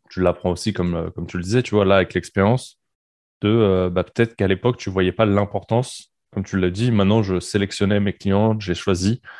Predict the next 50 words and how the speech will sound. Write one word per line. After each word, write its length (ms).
euh, 200
de 120
l'importance 520
de 100
choisir 680
aussi 240
tes 100
clients 240
en 40
fonction 340
de 60
leurs 140
valeurs, 440
de 260
leur 160
partage, 580
de 60
leur 100
vision, 460
pour 120
que 60
ce 60
soit 140
totalement 380
aligné 260
avec 140
toi. 120
Tu 140
vois, 200
c'est 120
un 60
truc 160
qui 120
est, 180
c'est 120
un 60
sujet, 360
et 20
moi, 160
j'en 160
parle 200
énormément, 420
parce 140
que, 80
euh, 100
c'est 140
un 80
truc 200
qui 120
est 160